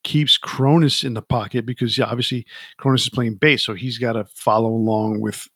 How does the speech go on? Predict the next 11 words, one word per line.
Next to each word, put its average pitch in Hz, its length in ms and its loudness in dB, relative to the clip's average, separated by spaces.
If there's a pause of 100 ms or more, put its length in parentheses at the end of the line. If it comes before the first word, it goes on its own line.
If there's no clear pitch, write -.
(120)
the 123 100 -6
groove. 131 520 2 (440)
And 80 140 -18
because 87 220 -18
he's 87 180 -10
a - 40 -2
singer, 107 460 0 (220)
now 123 500 4
he's 131 400 -4
got - 320 0
that - 280 0